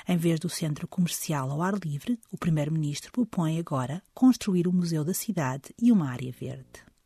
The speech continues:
A falta de uma razão concreta para a destruição do parque motivou os protestos que começaram no final de maio, naquela cidade turca,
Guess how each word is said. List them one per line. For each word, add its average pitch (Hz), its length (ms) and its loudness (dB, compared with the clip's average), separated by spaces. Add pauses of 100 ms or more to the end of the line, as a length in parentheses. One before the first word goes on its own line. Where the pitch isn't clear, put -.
(400)
A 180 80 -4
falta 156 400 0
de 156 100 -2
uma 156 180 0
razão 156 500 -2
concreta 151 600 -6
para 151 200 -4
a - 20 -4
destruição 147 560 -6
do 202 100 -4
parque 160 460 -6 (340)
motivou 202 400 4
os 175 120 -2
protestos - 640 -6
que - 120 -16
começaram 160 540 2
no 160 80 -2
final 151 340 -4
de 156 140 -6
maio, 147 340 -2
naquela 139 360 -4
cidade 139 460 -8
turca, 202 460 0